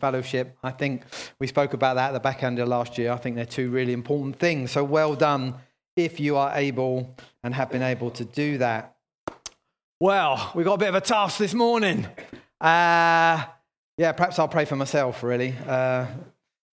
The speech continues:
sometimes I think seeing the bigger picture in terms of the scope of something, in other words, all the different parties that are involved,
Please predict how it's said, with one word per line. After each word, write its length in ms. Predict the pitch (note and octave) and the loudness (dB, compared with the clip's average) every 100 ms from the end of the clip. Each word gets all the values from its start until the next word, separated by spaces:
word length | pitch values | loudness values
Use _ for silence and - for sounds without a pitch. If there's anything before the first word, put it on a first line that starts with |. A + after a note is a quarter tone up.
| _ _ _ _ _ _ - | _ _ _ _ _ _ -4
sometimes 560 | - E4 D#4 G#3+ F#3 F#3+ | 0 2 2 2 2 0
I 80 | |
think 220 | F#3 G3+ G3 | 2 0 0
seeing 300 | - C#4 C#4 | 0 0 0
the 100 | F#3+ | -2
bigger 320 | A3+ A3+ G#3 | 0 0 0
picture 560 | G#3 A3 F3 D3+ D3 G3+ | 0 -2 0 2 2 0
in 160 | E3+ | -2
terms 320 | F3 F#3 E3+ E3 | 0 0 0 -2
of 100 | D3 | -2
the 100 | D#3+ | -4
scope 540 | - - G#3+ G#3 G3+ | -4 2 2 2 0
of 120 | D3+ | -2
something, 480 | - D3+ D3+ C#3 C#3+ | 2 0 0 -2 0
in 100 | F3 | 2
other 160 | F#3 F3+ | 2 2
words, 260 | F3 F#3 | 2 2
all 120 | A3 | 0
the 80 | G#3+ | 0
different 340 | G3+ G3+ F#3 D3 | 0 -2 -4 0
parties 520 | G3+ F#3+ F#3 F3 C#3+ | 0 0 0 -2 0
that 100 | F3 | 0
are 160 | D#3+ | 0
involved, 760 | D#3 D#3 D#3+ D3 B2+ C#3+ D3+ | 0 2 2 2 0 -2 -4